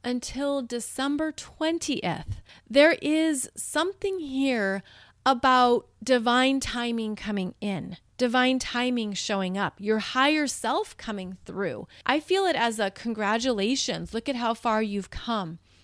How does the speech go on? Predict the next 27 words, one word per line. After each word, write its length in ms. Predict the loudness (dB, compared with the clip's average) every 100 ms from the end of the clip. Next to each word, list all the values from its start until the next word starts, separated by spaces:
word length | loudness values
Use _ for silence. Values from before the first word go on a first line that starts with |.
| _ 0
It 100 | 0
feels 500 | 0 2 4 4 2
like 460 | 0 2 2 0 -4 -20 -20 -16
something 800 | -8 2 2 2 0 2 2 -2
that 260 | -2 0 2
maybe 340 | 2 0 2
you 460 | 0 0 -2 -4 -4
felt 460 | -2 0 0 0 -2
was 260 | -2 -2
postponed 960 | -8 -6 -6 -6 -12 -2 2 2 2 -2 -8 -14 2
or 180 | 2 4
delayed 720 | 2 0 0 2 2 0 -2 _ _
finally 800 | _ -8 -4 0 0 2 0 0
shows 400 | 0 0 2 2
up, 340 | 0 -2 -6 -16 -20 -20 _ 0
finally 520 | 2 4 2 0 -2
comes 480 | -2 -4 -2 -4 -6
through. 520 | -6 0 2 2 -2 -4 6
There 160 | 6
could 160 | 6 2
also 380 | 4 2 0 -2
be 140 | -2
some 260 | -4 -4 -6
final 640 | -2 -2 0 -2 -4 -6
spiritual 680 | -8 -6 -4 -4 -6 -6 -6
tests 680 | -4 0 0 0 -12 -14
here 340 | -8 -6 -8